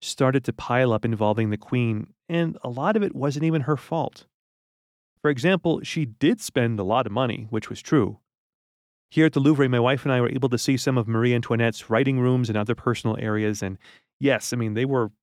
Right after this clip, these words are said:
extremely lavish and expensive. With that said, France is, and at the time was, a very large and important nation with budget to match. But putting things in perspective,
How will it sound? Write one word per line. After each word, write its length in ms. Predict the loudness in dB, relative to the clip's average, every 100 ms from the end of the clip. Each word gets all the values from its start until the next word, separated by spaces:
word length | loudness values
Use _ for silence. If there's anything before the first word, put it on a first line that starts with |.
| -18
extremely 880 | -14 -14 -14 -8 -4 -2 -2 -2 -2
lavish 500 | -2 0 0 -2 -6
and 80 | -12
expensive. 640 | -10 -4 -2 -2 -6 -12 _ _ _ _ _ _ _ _ _
With 180 | -2 0
that 240 | 0 -4
said, 540 | -6 0 2 2 -2 -10 _ _ _ _ _
France 460 | -10 -2 2 2 -2
is, 360 | -2 2 2 2
and 100 | 0
at 120 | 0
the 60 | -2
time 400 | -4 -2 0 0
was, 360 | 0 0 0
a 80 | -2
very 340 | -2 0 0 0
large 480 | -2 0 0 -2
and 140 | -4 -4
important 520 | -4 -2 -2 -2 -4
nation 380 | -2 -2 -2 0
with 180 | 0 -2 -4
budget 280 | -4 -4 -6
to 60 |
match. 460 | -4 -2 -4 -12 -20 _ _ _ _ _ _ _ _ _ _ _ _ _ _ -2
But 160 | 0
putting 240 | 2 2 4
things 200 | 2 2
in 120 | 2
perspective, 680 | 0 -2 0 0 2 0